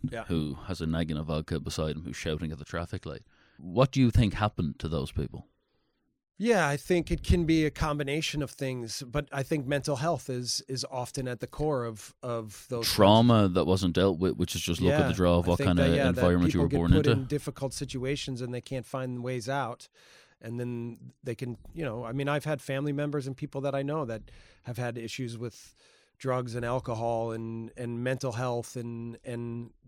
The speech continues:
Speaker 1: you know, finding a way to support them and believe in them and show them at the most important moments.
Speaker 2: Do you drink?
Speaker 1: Yeah, but I, I,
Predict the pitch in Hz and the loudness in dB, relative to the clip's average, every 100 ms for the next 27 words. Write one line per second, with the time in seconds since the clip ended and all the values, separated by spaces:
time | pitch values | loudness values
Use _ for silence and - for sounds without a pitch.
0 | 127 147 113 104 113 117 - 127 131 131 | -14 -10 -8 -10 -14 -16 -6 -4 -2 -2
1 | 123 127 120 - 120 - 127 135 135 120 | -2 -2 -4 -6 -2 -2 -2 -4 -6 -6
2 | 117 110 113 123 135 120 117 110 107 131 | -8 -8 -6 -6 -4 -4 -6 -8 -8 -6
3 | 123 131 113 110 113 117 - 113 123 110 | -4 -4 -8 -10 -10 -10 -12 -12 -10 -8
4 | 110 123 113 101 - - 110 127 139 95 | -10 -10 -10 -14 -10 0 0 2 2 0
5 | - - _ _ _ _ 320 320 113 120 | -6 -20 _ _ _ _ 0 0 0 -2
6 | 135 135 143 139 | 0 0 0 -2